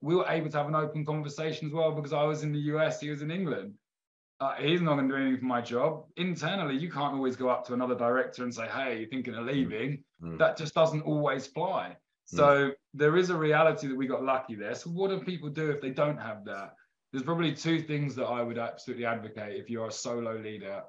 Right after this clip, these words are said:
Speaker 1: First of all, I'm really envious. You've got a large percentage of your business, that, that return will be good. But you have to do two things. You have to really build a proper leadership team where you're trusted, senior people around you.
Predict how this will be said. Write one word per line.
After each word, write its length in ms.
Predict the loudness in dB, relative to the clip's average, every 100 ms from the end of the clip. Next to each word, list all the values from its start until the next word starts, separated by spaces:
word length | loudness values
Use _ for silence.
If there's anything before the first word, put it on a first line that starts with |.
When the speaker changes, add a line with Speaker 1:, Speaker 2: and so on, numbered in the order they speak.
| -8
Speaker 1:
First 220 | -2 -2 -2
of 80 |
all, 80 | -4
I'm 160 | -4 -4
really 220 | -2 0
envious. 480 | 0 0 -2 -2 -8 -18 -20 _ _
You've 140 | -4
got 240 | 0 0 -2 -8
a 60 | 0
large 300 | 6 6 4
percentage 400 | 0 -2 0 0
of 60 |
your 100 | 0
business, 400 | 2 2 2 0
that, 240 | 2 2 4
that 160 | 2
return 380 | 0 0 2 2
will 80 | 0
be 120 | -2
good. 300 | -2 -4 -4 -8 _ 0
But 60 |
you 60 | 4
have 240 | 4 2
to 60 | -4
do 220 | -2 -2
two 220 | 0 0
things. 340 | 0 -4 -4 -4
You 60 |
have 140 | -6 -6
to 120 | -8 -6
really 240 | -4 -2 -2
build 360 | 0 0 0
a 200 | -6 -16 -20 -16 -2
proper 300 | -2 0 -2
leadership 520 | -2 -4 -6 -10 -12
team 220 | -12 -10
where 100 | -10
you're 80 | -10
trusted, 540 | -6 -2 -2 -2 -8 -8
senior 380 | -4 0 0
people 280 | 0 -4 -4
around 420 | -2 0 0 0
you. 160 | -2